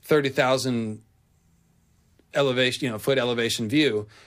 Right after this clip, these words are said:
you can just say if you had moons that were ice and fire and any sort of disaster happened to them, that could be the answer to the disruption of the seasons without getting into the weeds of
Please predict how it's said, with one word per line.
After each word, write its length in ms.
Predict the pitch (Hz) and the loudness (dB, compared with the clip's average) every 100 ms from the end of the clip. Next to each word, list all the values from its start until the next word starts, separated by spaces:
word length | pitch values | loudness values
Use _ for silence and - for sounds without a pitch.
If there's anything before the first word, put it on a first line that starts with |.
| - | -4
you 100 | 156 | 0
can 140 | 160 | 2
just 200 | 143 135 | 2 0
say 320 | - 131 120 | 2 2 2
if 140 | 123 - | -2 -2
you 100 | 135 | 0
had 280 | 139 147 135 | 2 2 2
moons 280 | 139 139 | 0 0
that 140 | 139 127 | -2 -2
were 200 | 117 117 | -2 0
ice 260 | 120 131 | 0 0
and 120 | 123 110 | -4 -2
fire 380 | 143 139 123 | 0 2 0
and 160 | 113 117 | -2 -4
any 240 | 143 165 | 0 0
sort 220 | 165 156 139 | 2 2 0
of 100 | 117 | 0
disaster 560 | 120 127 120 113 127 | 0 0 0 -4 -6
happened 420 | 110 185 208 127 | 0 0 0 -4
to 100 | 104 | -4
them, 340 | 107 95 95 101 _ _ _ _ _ | -6 -8 -10 -14 _ _ _ _ _
that 240 | 135 139 139 | 0 0 0
could 180 | 143 127 | -2 0
be 220 | 127 117 | 0 0
the 160 | 117 | -2
answer 320 | 113 120 107 110 | -4 -2 -4 -4
to 80 | |
the 100 | 110 | -4
disruption 500 | 110 107 131 113 - | -4 -2 -2 -2 -2
of 120 | 110 98 | -6 -4
the 60 | |
seasons 560 | - 113 98 - 98 - | -4 -4 -6 -10 -10 -6
without 340 | 107 120 107 | -4 -2 0
getting 220 | 113 107 | 0 -2
into 160 | 110 101 | -4 -4
the 100 | 101 | -4
weeds 340 | 104 107 101 | -2 -4 -6
of 280 | 95 95 - | -8 -10 -12